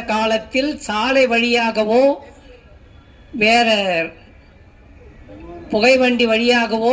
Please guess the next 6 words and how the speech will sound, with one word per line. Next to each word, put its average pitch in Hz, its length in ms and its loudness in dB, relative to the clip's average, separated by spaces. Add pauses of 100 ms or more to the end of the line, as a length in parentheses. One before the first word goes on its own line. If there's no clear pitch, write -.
மற்ற 226 260 -4
இடங்களுக்கு 233 600 -2
செல்ல 214 320 -2
முடியாது, 190 540 -4 (1400)
பாதைகளும் 220 760 4
இல்லை 240 340 2